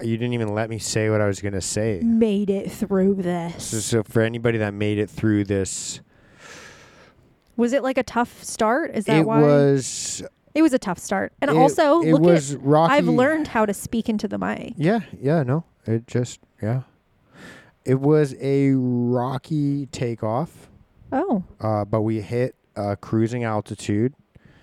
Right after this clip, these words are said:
Speaker 1: and we've gotten to the destination. And, and I think that at the end of the day, that's what matters, and that's what counts.
Speaker 2: <laughs>
Speaker 1: And <laughs> I think, uh,
Speaker 2: Okay.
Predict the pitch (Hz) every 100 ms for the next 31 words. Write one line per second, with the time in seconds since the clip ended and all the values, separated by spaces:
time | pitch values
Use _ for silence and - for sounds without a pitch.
0 | _ _ _ 101 98 98 95 90 95 -
1 | 95 95 101 98 104 104 - 110 135 -
2 | 71 69 76 90 87 85 92 98 95 -
3 | 101 98 92 - 101 101 101 95 95 95
4 | 92 87 - - 85 - 78 78 87 101
5 | - 98 90 87 - 247 - 82 101 127
6 | - - - _ _ _ _ _ _ -
7 | 104 104 104 101 101 98 98 82 - _
8 | _ - 302 - - - _ _ _ -
9 | _ 113 98 139 127 123 113 120 117 113
10 | 107 - _ _ - - - _ _ _
11 | - _ _ _ _ _ _ _ - 240
12 | 233 208